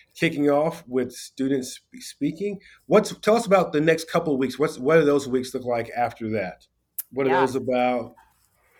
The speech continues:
Speaker 2: Absolutely. So in week two, we are going to, uh, kinda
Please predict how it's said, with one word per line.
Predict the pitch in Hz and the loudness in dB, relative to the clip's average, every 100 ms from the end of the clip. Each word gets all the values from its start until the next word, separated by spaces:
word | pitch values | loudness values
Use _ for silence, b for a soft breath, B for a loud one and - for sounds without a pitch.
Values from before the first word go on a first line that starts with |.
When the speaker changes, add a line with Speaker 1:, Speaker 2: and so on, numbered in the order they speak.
| B B B 190 | B B B -2
Speaker 2:
Absolutely. | 214 - 202 247 190 175 | -2 0 0 2 2 0
So | - 220 214 208 | 0 2 4 4
in | - 208 180 | 2 -4 -4
week | 180 269 349 - | 0 2 0 -4
two, | - - 214 175 208 294 - | -10 -4 -2 0 0 -2 -4
we | 185 190 208 220 | -4 -4 -2 0
are | 190 196 | 0 0
going | 196 196 196 190 185 175 - | -2 -4 -4 -6 -10 -12 -12
to, | 190 185 185 180 175 175 - - | -10 -6 -6 -6 -4 -6 -10 -6
uh, | 170 165 | -4 -4
kinda | - 214 | -6 -6